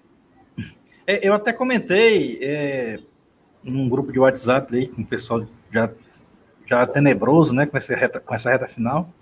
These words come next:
é que este, este jogo contra o Santos, que a gente perdeu agora, ele seria o mais difícil dessa reta final de quatro jogos.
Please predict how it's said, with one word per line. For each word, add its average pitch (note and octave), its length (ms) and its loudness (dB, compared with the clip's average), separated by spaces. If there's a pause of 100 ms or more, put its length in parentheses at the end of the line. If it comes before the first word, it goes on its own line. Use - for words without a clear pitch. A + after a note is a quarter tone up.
(720)
é C#3 260 2
que G3+ 480 4 (120)
este, F#3+ 320 4
este G#3+ 420 4
jogo E3+ 220 6
contra E3+ 260 2
o - 40 -2
Santos, - 380 0 (580)
que - 60 -8
a A#2 80 -4
gente A#2+ 380 -6 (320)
perdeu A2+ 320 -4
agora, B2 560 4 (320)
ele E3 120 6
seria B3 300 6
o C#4+ 60 2
mais C4+ 160 8
difícil B3+ 400 4
dessa A#3+ 220 6
reta A3 240 6
final A3 240 4
de A3 60 -4
quatro A3 300 4
jogos. D3 440 4